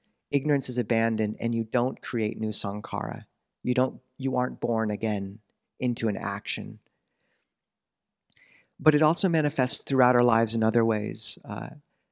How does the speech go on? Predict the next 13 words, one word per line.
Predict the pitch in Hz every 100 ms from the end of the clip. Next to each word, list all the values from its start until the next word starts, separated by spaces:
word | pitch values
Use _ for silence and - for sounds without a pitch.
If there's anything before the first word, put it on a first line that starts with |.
| _ _
my | 123 123
parents | 151 143 160
have | 131
a |
joke | 110 127 123
where | 123
they | 117
say | - 117
Buddhism | 113 135 139 135 123 117 120 - _ _ _
ruins | 123 135 131 123
everything | 113 113 117 110
for | - 104
them, | 101 101